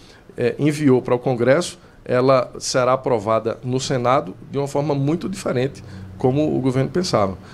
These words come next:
Então, eu, eu não sei se a estratégia lá vai ser fazer alterações para devolver à Câmara, para que a Câmara possa ganhar mais tempo com isso, ou se vai aprovar, é,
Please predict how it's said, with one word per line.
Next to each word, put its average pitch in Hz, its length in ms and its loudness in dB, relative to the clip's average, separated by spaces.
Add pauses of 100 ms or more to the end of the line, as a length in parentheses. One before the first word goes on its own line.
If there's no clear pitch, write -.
(220)
Então, 147 500 2
eu, 127 640 2
eu 117 120 0
não 131 160 0
sei 156 320 4
se - 160 -2
a 127 60 4
estratégia 123 520 2
lá 117 140 4
vai 113 160 0
ser 113 360 -2 (300)
fazer 120 240 2
alterações 135 540 0
para 123 220 -2 (380)
devolver 131 480 2
à 117 100 2
Câmara, 120 440 0 (560)
para 117 140 -2
que - 100 -2
a 117 60 4
Câmara 120 320 2
possa 120 340 0
ganhar 120 300 2
mais 131 300 0
tempo 117 320 -2
com 110 120 -6
isso, 127 340 -4 (720)
ou 147 440 4 (120)
se - 260 -4
vai 135 180 2
aprovar, 127 560 2 (400)
é, 107 480 -4